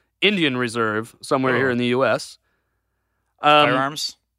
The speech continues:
Speaker 1: Yeah, fi-, ammunition and firearms for, uh, a couple of different events. But yeah, basically laundering money was, like, the main gist of it.
Speaker 2: Okay.
Speaker 1: Uh, it was involved in something called Operation October Surprise, which
Speaker 2: Hmm.
Speaker 1: was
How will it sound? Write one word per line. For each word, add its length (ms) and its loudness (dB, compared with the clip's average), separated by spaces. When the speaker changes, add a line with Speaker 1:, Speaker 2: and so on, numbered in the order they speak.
Speaker 1:
Yeah, 280 2
fi-, 260 -4
ammunition 440 2
and 60 -4
firearms 540 4
for, 400 4
uh, 440 4
a 40 -4
couple 240 2
of 60 2
different 220 0
events. 280 0
But 120 -2
yeah, 180 4
basically 480 2
laundering 540 4
money 360 0
was, 180 -6
like, 160 2
the 80 0
main 260 2
gist 300 -4
of 100 -10
it. 140 -12
Speaker 2:
Okay. 280 -8
Speaker 1:
Uh, 240 6
it 40 4
was 120 2
involved 360 4
in 100 2
something 260 2
called 220 6
Operation 500 2
October 400 2
Surprise, 880 0
which 220 0
Speaker 2:
Hmm. 60 -6
Speaker 1:
was 720 2